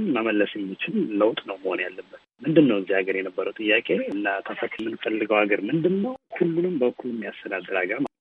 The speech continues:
ሁሉንም በእኩል የሚያይ፣ አንዱን ከፍ ሌላውን ዝቅ ማድረግ መጤና ነባር ማይል ኢትዮጵያን ነው መፍጠር የምንፈልገው እና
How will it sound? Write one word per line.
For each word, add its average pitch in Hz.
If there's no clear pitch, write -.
ሁሉንም 151
በእኩል 107
የሚያይ፣ 98
አንዱን 110
ከፍ -
ሌላውን 98
ዝቅ 165
ማድረግ 95
መጤና -
ነባር 98
ማይል 107
ኢትዮጵያን -
ነው 110
መፍጠር 98
የምንፈልገው 101
እና 131